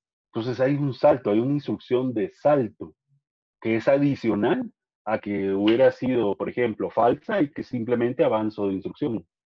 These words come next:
Porque solo tiene otro registro, el avance de instrucciones para ir leyendo instrucción por instrucción. Pero lo que estoy haciendo es un salto adicional. A nivel de código es una instrucción más. Entonces, eh, por esa razón,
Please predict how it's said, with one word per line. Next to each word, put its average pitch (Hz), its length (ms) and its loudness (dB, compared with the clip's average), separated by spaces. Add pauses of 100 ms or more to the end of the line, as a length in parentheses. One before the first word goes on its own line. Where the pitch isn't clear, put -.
(360)
Porque 156 220 0
solo 165 280 2
tiene 104 200 0
otro 98 200 -2
registro, 98 460 0
el 92 80 0
avance 104 320 -4
de 101 80 -2
instrucciones 101 640 -6
para 92 220 -4
ir 92 140 -6
leyendo 95 380 -2
instrucción 92 420 -6
por 90 140 -6
instrucción. 92 640 -6 (600)
Pero 127 200 2
lo 127 100 2
que 107 60 -8
estoy 131 160 2
haciendo 147 240 0
es 208 80 -4
un 156 140 2
salto 135 320 0
adicional. 104 760 -2 (300)
A 95 80 -8
nivel 107 180 2
de 113 100 2
código 120 280 2
es - 80 -4
una 107 120 -2
instrucción 90 460 -6
más. 104 320 -6 (1300)
Entonces, 107 680 -2
eh, 98 420 -4
por 113 220 2
esa 156 240 2
razón, 214 560 -2